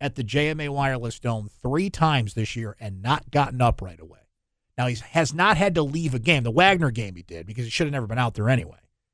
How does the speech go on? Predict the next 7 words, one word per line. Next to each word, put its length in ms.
in 100
the 80
second 320
half. 240
Louisville, 460
Virginia, 540
Wagner. 500